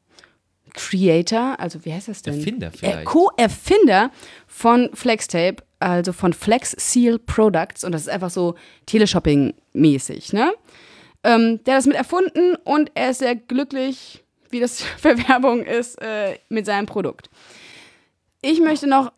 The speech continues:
Speaker 1: einige Beispiele zeigen oder Beispiele erwähnen, die ich einfach gut finde. Also mein Take, das könnt ihr auch jetzt schon, äh, mitnehmen, ist, dass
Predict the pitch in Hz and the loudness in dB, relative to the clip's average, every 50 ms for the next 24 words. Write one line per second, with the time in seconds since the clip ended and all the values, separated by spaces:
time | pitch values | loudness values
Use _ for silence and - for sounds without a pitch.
0 | - - 226 226 220 220 220 214 202 208 208 208 208 208 208 208 208 214 208 214 | -2 0 2 2 2 2 2 2 2 2 2 4 4 4 2 2 0 -2 -6 -10
1 | - _ - 226 262 381 - - - 339 330 320 - - 294 277 277 285 294 311 | -6 _ 0 2 2 0 -2 -2 -4 -4 -4 -4 -6 -4 -2 0 0 0 -2 -4
2 | 392 427 _ _ _ _ - 233 226 220 214 202 214 220 294 - - 254 247 - | -6 -8 _ _ _ _ -8 -4 -2 0 0 0 0 -2 -4 -4 -6 -6 -4 -4
3 | 214 190 220 240 269 311 330 339 381 415 _ _ - - - - - _ _ - | -2 0 2 4 4 4 4 2 0 -4 _ _ -20 -20 -20 -20 -20 _ _ -8
4 | - 233 247 - - - - 254 262 262 254 - 277 269 247 - - 269 262 262 | -6 -6 -6 -6 -6 -4 -2 -2 -2 -2 -4 -4 -4 -6 -6 -4 -2 2 2 4
5 | 254 262 269 269 294 - _ _ - - - 226 214 214 220 233 302 339 330 - | 4 4 2 0 0 -2 _ _ -8 -2 -2 0 2 2 4 4 4 2 0 0
6 | 277 294 302 349 349 - - 233 240 - - - - 262 240 233 240 - 214 214 | -2 -4 -2 -4 -6 -8 -10 -10 -10 -10 -14 -10 -4 -2 0 2 2 2 2 0
7 | 220 214 - - 226 202 196 196 190 - - 202 196 185 214 233 - 262 262 262 | -2 -4 -2 -2 0 0 0 0 -2 -2 -2 -2 -2 0 0 -2 0 0 0 0
8 | 240 - - 208 240 233 - - - - - - - - 208 220 214 - - | 0 0 0 0 0 0 -2 -8 -14 -20 -20 -20 -6 0 0 0 0 0 -4